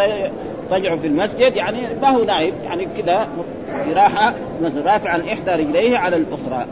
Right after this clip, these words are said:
ففهم من ذلك أن ذلك جائز، لكن بشرط أن يكون إيه؟ لا، لا تظهر عورته، فيكون لابس سروال أو لابس ثياب يعني ما تظهر عورته فجائز. وأما إذا كان لابس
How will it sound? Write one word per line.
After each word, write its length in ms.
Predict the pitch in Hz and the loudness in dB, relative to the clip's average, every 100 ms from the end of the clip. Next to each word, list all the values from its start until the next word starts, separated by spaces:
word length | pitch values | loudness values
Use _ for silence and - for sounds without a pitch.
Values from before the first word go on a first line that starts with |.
| - - | -10 -6
ففهم 340 | 185 175 226 185 | -2 0 0 0
من 180 | 143 143 | 0 0
ذلك 280 | 220 240 175 | 2 0 -2
أن 160 | 165 | -2
ذلك 280 | 147 175 160 147 | 0 0 0 -2
جائز، 420 | 147 214 233 226 - - - | -2 2 2 0 -2 -10 -4
لكن 280 | 196 185 175 | -2 0 0
بشرط 340 | 156 214 214 180 | 0 0 0 -2
أن 120 | 165 | -2
يكون 260 | 160 190 | -2 -2
إيه؟ 300 | 147 156 156 - - 151 | 0 2 0 -2 -8 0
لا، 200 | 208 208 - - | 2 2 0 -2
لا 100 | 196 | 0
تظهر 280 | 202 175 160 | 0 0 0
عورته، 200 | 135 117 - | 0 -4 0
فيكون 300 | 180 147 160 | 0 2 2
لابس 220 | 170 156 - 135 - | 2 0 -4 -8 -6
سروال 420 | 139 143 202 233 160 - - | -4 2 4 4 0 -6 -4
أو 100 | 185 | -2
لابس 260 | 185 185 156 | 2 2 0
ثياب 320 | - 160 151 | 0 2 2
يعني 220 | 143 135 131 127 110 - - 147 | 0 -2 -2 -4 -6 -8 -6 -2
ما 140 | 170 | -2
تظهر 300 | 165 143 147 | -2 -2 -2
عورته 380 | 120 139 208 240 | -2 -2 -2 -2
فجائز. 400 | 170 156 131 110 | 0 0 0 -2
وأما 300 | 147 196 165 | -2 -2 0
إذا 160 | 151 147 | 0 0
كان 160 | 160 | 0
لابس 220 | 151 147 | 0 -2